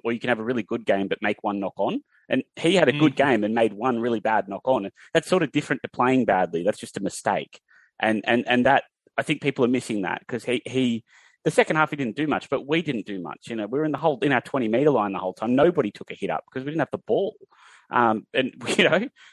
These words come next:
Speaker 1: but
Speaker 2: He didn't get as many minutes in that second
Speaker 1: No,
Speaker 2: half
Speaker 1: and, but
Speaker 2: either.
Speaker 1: we didn't have the ball in a good position to do anything. But, but in the first half, he was strong. Yeah, he, he was, he was a tearaway. He was the second best forward on the New South Wales side,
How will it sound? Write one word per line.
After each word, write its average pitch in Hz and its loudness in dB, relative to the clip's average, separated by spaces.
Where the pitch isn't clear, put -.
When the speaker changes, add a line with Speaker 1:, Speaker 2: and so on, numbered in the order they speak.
Speaker 1:
but 156 2
Speaker 2:
He 147 0
didn't 185 2
get 165 4
as 131 0
many 123 2
minutes 131 2
in 131 -2
that 117 -2
second 123 -4
Speaker 1:
No, - -2
Speaker 2:
half - 0
Speaker 1:
and, 110 -2
but - 2
Speaker 2:
either. 220 4
Speaker 1:
we 233 -4
didn't 359 2
have 196 2
the - -2
ball 320 0
in 104 4
a 101 0
good 107 -6
position 123 -6
to 123 -2
do 190 -4
anything. - -10
But, 139 0
but 170 -6
in 175 -6
the 175 -6
first - -4
half, 147 2
he 156 0
was 165 -6
strong. - -10
Yeah, 202 -2
he, 143 -4
he 147 -4
was, 143 -4
he 156 -4
was 147 -2
a 135 -14
tearaway. 139 2
He 127 -2
was 123 -6
the 113 -2
second - 0
best 90 -2
forward 90 -2
on 90 -6
the 92 -4
New 92 -4
South 87 -6
Wales 87 -2
side, 90 -4